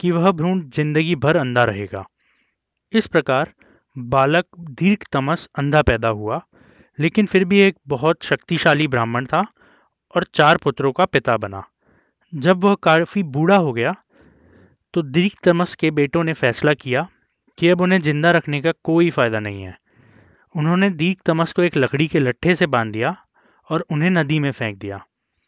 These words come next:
अंधे बूढ़े के रूप में वह नदी में तैर रहे थे कि उसी समय उन्हें वाली नाम के एक बुद्धिमान राजा ने देख लिया और बचा लिया। वाली के कोई संतान नहीं थी। दीर्घतमस की महानता को पहचानने के बाद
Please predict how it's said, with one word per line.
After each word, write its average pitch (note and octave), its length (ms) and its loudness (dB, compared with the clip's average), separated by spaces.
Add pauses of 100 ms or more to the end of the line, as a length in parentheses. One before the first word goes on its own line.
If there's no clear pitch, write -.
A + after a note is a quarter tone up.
(580)
अंधे E3 280 4
बूढ़े F#3 280 2
के F3+ 160 0
रूप E3 240 -2
में C3+ 220 -6 (180)
वह D3 100 -2
नदी D3 260 -2
में F3 120 -2
तैर D#3 260 0
रहे C3 200 0
थे C#3 200 -2 (500)
कि F#3+ 160 -6
उसी - 240 -2
समय C#3 340 -6 (340)
उन्हें D#3 160 -4
वाली C#3 420 2
नाम D3+ 240 0
के D#3+ 140 -2
एक D3+ 140 -6
बुद्धिमान C#3+ 520 -2
राजा B2 240 2
ने B2+ 120 -2
देख B2 340 -2
लिया E3 180 2
और E3+ 100 2
बचा A#2 280 -2
लिया। G2 300 -8 (680)
वाली C#3+ 280 4
के G3 160 2
कोई G3+ 220 4
संतान D3+ 420 -2
नहीं A2+ 220 -6
थी। G2+ 220 -16 (680)
दीर्घतमस E3+ 520 0
की F3+ 120 -4
महानता B2+ 440 -2
को D#3+ 140 -6
पहचानने C3 520 0
के C#3+ 120 -2
बाद A2+ 260 -4